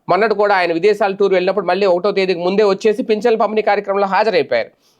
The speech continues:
ఇది స్ట్రిక్ట్గా అమలు చేస్తున్నారు. ఏదో సరే ఇప్పుడు విదేశాల్లో ఉన్నారు కాబట్టి ఆయనకు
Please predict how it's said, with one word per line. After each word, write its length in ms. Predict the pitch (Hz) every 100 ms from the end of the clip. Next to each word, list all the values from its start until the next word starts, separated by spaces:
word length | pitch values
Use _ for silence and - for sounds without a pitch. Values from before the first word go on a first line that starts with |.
| _ _ -
ఇది 160 | 185 247
స్ట్రిక్ట్గా 500 | - - - 269 262
అమలు 200 | 220 247
చేస్తున్నారు. 460 | 208 165 - 120 104 -
ఏదో 200 | 175 196 202
సరే 180 | 185 202
ఇప్పుడు 160 | 196 175
విదేశాల్లో 500 | 160 196 196 196 196 180
ఉన్నారు 180 | 185
కాబట్టి 300 | 180 175 180 170
ఆయనకు 180 | 160